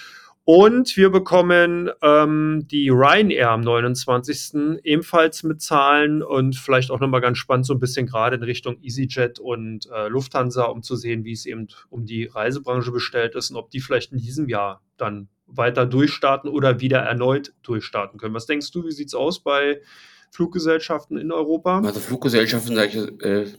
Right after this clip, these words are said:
Speaker 2: sind für mich sowohl in Europa als auch in den U S A Air Trading Vehicle, also das langfristige Investment, sind die sehr undankbar. Allerdings muss ich sagen, bei Ryanair,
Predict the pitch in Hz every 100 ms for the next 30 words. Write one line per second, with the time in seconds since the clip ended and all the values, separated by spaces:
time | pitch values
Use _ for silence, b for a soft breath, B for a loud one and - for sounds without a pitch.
0 | - 120 113 113 113 123 120 113 139 147
1 | - - 113 127 127 101 123 123 117 113
2 | 110 117 117 90 104 - 104 - 113 110
3 | 101 104 104 104 110 95 104 101 113 123
4 | 127 - - - 98 110 113 107 104 107
5 | - 101 104 110 113 113 107 104 117 135
6 | B B B B - 117 127 117 139 135
7 | 135 127 117 117 160 151 143 151 165